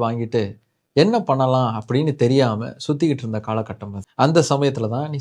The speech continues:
சினிமால நடிக்க ஆரம்பி, உனக்குன்னு ஒரு கெரியருங்கிறத உருவாக்கு" அப்படின்னு சிரஞ்சீவியுடைய அட்வைஸால நடிப்பு துறைக்குள்ள காலடி எடுத்து வைக்கிறாரு பவன் கல்யாண். அவர் நடிக்க ஆரம்பிச்சப்போ அவருடைய பேருங்கிறது பவன் கல்யாணா இல்ல, கல்யாண் பாபு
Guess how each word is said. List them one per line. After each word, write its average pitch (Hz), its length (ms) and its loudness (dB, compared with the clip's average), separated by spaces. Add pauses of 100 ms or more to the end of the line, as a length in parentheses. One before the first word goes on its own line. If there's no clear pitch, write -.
சினிமால 170 360 0
நடிக்க 131 340 -2
ஆரம்பி, 110 320 -4 (180)
உனக்குன்னு 143 360 0
ஒரு 117 160 0
கெரியருங்கிறத 117 680 0 (100)
உருவாக்கு" 123 440 0
அப்படின்னு 117 300 -8 (240)
சிரஞ்சீவியுடைய 180 800 0
அட்வைஸால 123 600 -6 (420)
நடிப்பு 175 520 0 (180)
துறைக்குள்ள 120 540 0
காலடி 123 440 2
எடுத்து 110 320 -2
வைக்கிறாரு 104 560 -2 (500)
பவன் 110 240 0
கல்யாண். 95 340 -10 (340)
அவர் 127 200 6
நடிக்க 170 260 4
ஆரம்பிச்சப்போ 139 580 4
அவருடைய 113 320 2
பேருங்கிறது 127 520 0
பவன் 120 360 0
கல்யாணா 110 400 -2
இல்ல, 101 120 -8 (100)
கல்யாண் 135 380 2
பாபு 113 300 0